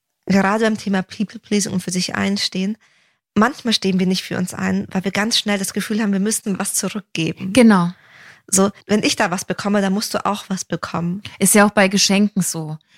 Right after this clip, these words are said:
Speaker 2: Man bekommt was zum
Speaker 1: Mhm.
Speaker 2: Geburtstag, also muss man der anderen Person auch was zum Geburtstag schenken.
Speaker 1: Ja, oder Komplimente.
Speaker 2: Ja.
Speaker 1: „Du bist
Speaker 2: Oh
Speaker 1: aber
Speaker 2: Gott.
Speaker 1: auch voll schön.“
Speaker 2: Ja. <laughs> Ja, oder so dieses, was ich gut kenne,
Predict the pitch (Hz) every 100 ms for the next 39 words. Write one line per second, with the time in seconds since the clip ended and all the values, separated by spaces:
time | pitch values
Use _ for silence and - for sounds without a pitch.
0 | - 240 202 - 220 220 202 190 214 208
1 | 220 226 - 220 151 202 208 214 - 202
2 | 202 185 202 190 - 196 185 202 180 196
3 | 196 - 202 185 190 185 - 175 - 180
4 | 175 - 156 - - 190 196 202 202 196
5 | 196 - 220 208 220 320 220 196 _ _
6 | _ - - 185 175 160 - - 277 233
7 | 311 208 254 277 - 294 285 - 247 185
8 | 175 214 202 - - _ _ _ - 466
9 | - - - 403 262 247 - 285 302 311
10 | 285 247 269 269 262 220 240 - 285 -
11 | 247 - 254 269